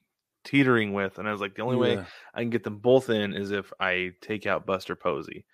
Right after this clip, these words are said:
Speaker 1: I think if
Speaker 2: Ah.
Speaker 1: he had had a longer career, because he did retire after the twenty twenty-one season,
Speaker 2: Yeah, he did, yeah.
Speaker 1: I think if he had played for three more years and we had this conversation in four, then I think at that point he would be a no-brainer.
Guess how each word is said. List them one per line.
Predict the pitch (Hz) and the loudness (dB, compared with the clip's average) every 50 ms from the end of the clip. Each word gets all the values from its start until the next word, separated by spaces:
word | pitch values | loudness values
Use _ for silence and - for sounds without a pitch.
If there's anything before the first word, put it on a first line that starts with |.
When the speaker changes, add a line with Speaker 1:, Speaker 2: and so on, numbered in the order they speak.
| _ - - - - - - | _ -20 -20 -20 -18 -8 -2
Speaker 1:
I | 117 117 110 | -2 -2 -2
think | - - - 196 214 - 110 - | -2 2 4 4 4 4 2 0
if | 139 - | 0 0
Speaker 2:
Ah. | - | 2
Speaker 1:
he | - 147 139 135 | 4 4 4 4
had | 135 143 135 120 | 6 4 2 4
had | 120 120 113 110 | 4 2 2 2
a | 110 104 | 2 0
longer | 101 101 104 104 110 113 139 135 | 0 2 0 0 2 0 -2 -4
career, | - - 156 127 110 104 101 | -2 -2 0 2 2 2 2
because | 98 - - - 107 - | 2 0 -4 -4 -6 -4
he | - | -4
did | 104 110 107 123 | -4 -2 0 0
retire | 131 120 - 131 117 101 95 92 | -2 2 4 6 6 6 6 4
after | 90 92 92 - - | 2 0 -2 -4 -6
the | 98 | -6
twenty | 92 - - 101 95 95 | -6 -4 -4 -4 -4 -4
twenty-one | - - 104 101 101 104 104 104 | -4 -4 -4 -4 -2 -4 -4 -6
season, | - - 117 117 104 | -4 -2 2 2 2
Speaker 2:
Yeah, | 95 92 | 0 -2
he | 101 113 123 | -4 -6 -4
did, | 127 123 117 110 101 90 | -2 -2 -2 -2 -2 -4
yeah. | 98 110 117 107 | -4 -4 -4 -2
Speaker 1:
I | 113 117 | -2 -4
think | 110 - 139 131 131 | -4 -4 -6 -2 0
if | 143 123 - | 0 0 0
he | - 131 120 | 0 -2 0
had | 123 113 101 - | 0 0 -2 -2
played | - - 117 117 117 117 117 117 107 107 - _ _ | -4 0 2 4 4 4 4 2 0 -2 -12 _ _
for | - 110 107 104 104 101 101 98 98 98 98 - _ _ _ _ _ _ _ _ _ - _ _ _ _ - | -2 0 2 2 4 4 4 4 4 2 0 -6 _ _ _ _ _ _ _ _ _ -20 _ _ _ _ -8
three | - 113 113 120 123 127 123 | -6 -2 0 0 0 0 0
more | 123 120 117 117 117 | 0 2 2 2 2
years | 113 110 110 117 117 113 120 | 0 0 0 0 0 -2 -2
and | |
we | 113 107 | -2 0
had | 107 104 | 0 0
this | 104 - | -2 -4
conversation | - 110 104 101 104 - - 104 107 - - 101 | -2 -2 -2 -2 -2 0 0 0 0 0 -4 -6
in | 90 90 | -6 -6
four, | - _ - 107 104 110 113 117 135 - _ _ _ _ _ _ _ _ _ _ _ _ - | -6 _ 0 2 4 4 2 2 0 -4 _ _ _ _ _ _ _ _ _ _ _ _ -16
then | 110 104 110 110 107 101 98 98 95 92 - _ _ _ _ _ _ _ _ _ _ _ _ _ - | -10 -2 0 0 0 0 -2 -4 -6 -8 -10 _ _ _ _ _ _ _ _ _ _ _ _ _ -2
I | 101 107 | -2 -2
think | 98 - 113 101 104 | -2 -4 -6 -4 -4
at | 101 - | -2 0
that | 101 95 101 95 | 2 2 2 0
point | - 120 110 101 - | -2 -4 -4 -4 -4
he | 98 104 104 | -6 -6 -6
would | 98 90 | -6 -4
be | 85 87 87 | -6 -8 -6
a | |
no-brainer. | - - - - 50 - - - | -8 -10 -10 -10 -12 -12 -12 -16